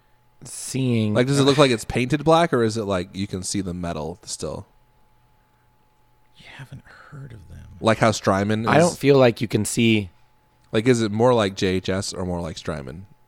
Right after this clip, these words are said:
Speaker 2: in
Speaker 1: Okay,
Speaker 2: finish?
Speaker 1: I, I'm gonna, oof. Okay, I'm gonna say this.
Speaker 2: Good
Speaker 1: It's a
Speaker 2: grief.
Speaker 1: matte finish. I can't tell if it's painted or
Speaker 2: Okay.
Speaker 1: pow-, I, it's, it's a f-,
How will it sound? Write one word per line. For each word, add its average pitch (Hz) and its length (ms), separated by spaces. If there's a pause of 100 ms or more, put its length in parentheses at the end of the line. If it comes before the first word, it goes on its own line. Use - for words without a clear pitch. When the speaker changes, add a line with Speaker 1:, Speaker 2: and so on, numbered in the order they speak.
(1000)
Speaker 2:
in 87 180
Speaker 1:
Okay, 110 360 (140)
Speaker 2:
finish? 80 260 (240)
Speaker 1:
I, 110 60
I'm 127 80
gonna, 135 140 (140)
oof. 101 340 (640)
Okay, 127 220
I'm 120 120
gonna 135 100
say 127 180
this. 101 260
Speaker 2:
Good 120 100
Speaker 1:
It's 117 140
a 113 60
Speaker 2:
grief. 104 180
Speaker 1:
matte 120 340
finish. 98 500 (2250)
I 127 120
can't 151 260
tell 139 240
if 110 100
it's 101 100
painted 107 640
or 101 440 (1200)
Speaker 2:
Okay. 90 400 (680)
Speaker 1:
pow-, 110 260
I, 107 220
it's, 110 400
it's 113 160
a 104 40
f-, - 340